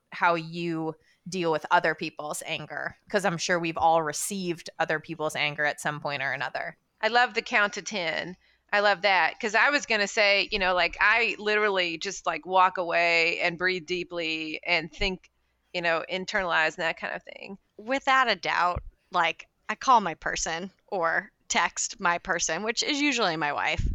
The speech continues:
Speaker 3: I mean, I pick my audience <laughs> depending on what's going on.
Speaker 2: Exactly.
Speaker 3: Sometimes it's Mary <laughs> if I'm like, "Listen to what this person did." Sometimes it's Liz. Sometimes it's Elizabeth. Sometimes, Amy, I pick up the phone, like,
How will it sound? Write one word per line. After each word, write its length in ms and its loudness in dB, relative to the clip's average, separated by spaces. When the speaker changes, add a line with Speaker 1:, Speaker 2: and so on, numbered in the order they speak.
Speaker 3:
I 40 -2
mean, 140 2
I 80 4
pick 260 -2
my 140 2
audience 520 0
<laughs> 0 -
depending 440 0
on 180 4
what's 260 2
going 320 4
on. 320 2
Speaker 2:
Exactly. 720 4
Speaker 3:
Sometimes 80 0
it's 140 0
Mary 240 6
<laughs> 180 0
if 180 6
I'm 240 8
like, 240 4
"Listen 280 4
to 60 6
what 320 8
this 200 4
person 420 4
did." 300 4
Sometimes 480 4
it's 120 -10
Liz. 300 4
Sometimes 500 6
it's 140 -10
Elizabeth. 640 2
Sometimes, 580 2
Amy, 280 6
I 80 6
pick 240 2
up 140 -4
the 100 0
phone, 340 6
like, 300 4